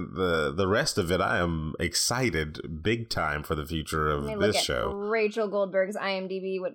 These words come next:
Speaker 2: episodes does she have coming up?
Speaker 1: Please say
Speaker 2: Uh, she only
Speaker 1: episode
Speaker 2: has,
Speaker 1: six.
Speaker 2: she only has one episode on her I M D B. It's this one.
Speaker 1: Ah, so we don't know just
Speaker 2: Do not know.
Speaker 1: yet. Okay.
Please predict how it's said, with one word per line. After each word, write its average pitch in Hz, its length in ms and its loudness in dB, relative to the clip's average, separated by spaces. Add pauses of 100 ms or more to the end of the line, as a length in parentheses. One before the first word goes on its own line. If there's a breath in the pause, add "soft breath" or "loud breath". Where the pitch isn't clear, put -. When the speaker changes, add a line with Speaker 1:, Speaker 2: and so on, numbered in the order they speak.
Speaker 2:
episodes - 460 -10
does 180 100 -12
she - 160 -12
have - 240 -10
coming 110 300 -12
up? 95 180 -10 (560)
Speaker 1:
Please 107 340 2
say - 140 2
Speaker 2:
Uh, - 140 6
she - 80 2
only - 80 4
Speaker 1:
episode 247 240 4
Speaker 2:
has, 214 180 4
Speaker 1:
six. - 540 0 (140)
Speaker 2:
she 233 180 0
only 214 140 0
has 208 140 2
one 196 120 0
episode 180 440 0
on 175 140 0
her 202 120 -4
I 170 120 -4
M 175 100 -8
D 175 120 -8
B. 175 400 -6
It's 190 140 -8
this 185 200 -10
one. 185 300 -6 (200)
Speaker 1:
Ah, 80 960 0
so 78 360 0 (280)
we 78 80 -8
don't 80 240 0
know 80 200 2
just - 500 -4 (500)
Speaker 2:
Do 190 160 -4
not 180 300 -2
know. 80 120 0
Speaker 1:
yet. 73 480 -2
Okay. 107 520 0